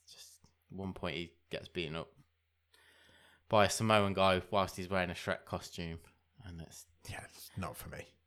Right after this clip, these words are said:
Speaker 1: Uh, but then he has to give the Simone guy mouth to mouth, and it's, it's, yeah,
Speaker 2: What?
Speaker 1: it's not very good.
Speaker 2: <laughs> No. What made you watch that?
Speaker 1: Uh,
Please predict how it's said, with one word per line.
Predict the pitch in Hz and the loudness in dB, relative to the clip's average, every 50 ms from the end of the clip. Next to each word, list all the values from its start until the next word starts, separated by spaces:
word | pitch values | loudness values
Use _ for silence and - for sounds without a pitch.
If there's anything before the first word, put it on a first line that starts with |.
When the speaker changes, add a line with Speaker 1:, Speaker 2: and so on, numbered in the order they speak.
| _ _ _ _ _ - | _ _ _ _ _ -6
Speaker 1:
Uh, | 98 95 | -6 -4
but | - 110 95 | -2 -2 0
then | 95 95 | 0 2
he | 95 | 2
has | 95 90 - | 0 0 -2
to | - - | -6 -6
give | - 101 85 | -4 -4 -2
the | 92 95 87 - | 0 -2 -2 -4
Simone | - - - 98 95 95 95 92 | -6 -6 -4 -2 0 0 0 0
guy | 90 90 90 87 | 0 2 2 2
mouth | 92 90 92 87 - | 2 0 0 -2 -4
to | - - | -4 -4
mouth, | 95 90 87 85 85 85 - - - - - 92 87 | -2 0 0 -2 -2 -6 -10 -18 -20 -18 -16 -16 -14
and | 85 82 82 80 | -12 -12 -12 -12
it's, | - - - 98 87 - _ _ _ - | -12 -14 -18 -20 -20 -20 _ _ _ -14
it's, | - 90 - - - - - - _ - - - - _ - | -12 -12 -12 -12 -14 -18 -18 -18 _ -20 -20 -20 -20 _ -8
yeah, | - - | -2 0
Speaker 2:
What? | 143 127 82 | 0 0 0
Speaker 1:
it's | - - | -4 -4
not | - 104 | -4 -2
very | 90 - 82 82 | -2 -4 -6 -6
good. | - 82 80 - - - - | -8 -8 -10 -10 -12 -18 -20
Speaker 2:
<laughs> | _ - - 104 | _ -18 -16 -16
No. | 87 - - - _ _ _ _ - - - - - - - - - - | -14 -14 -16 -18 _ _ _ _ -14 -12 -12 -12 -14 -18 -20 -20 -12 -4
What | - 151 151 | 0 4 6
made | 156 151 147 | 6 6 8
you | - 151 | 6 6
watch | 151 135 - - | 6 4 2 -2
that? | 147 131 - - - - - - - - - - - _ _ - - | -4 -4 -4 -6 -14 -20 -20 -20 -20 -20 -20 -20 -20 _ _ -4 4
Speaker 1:
Uh, | - 160 147 147 143 131 120 | 8 10 10 12 12 10 8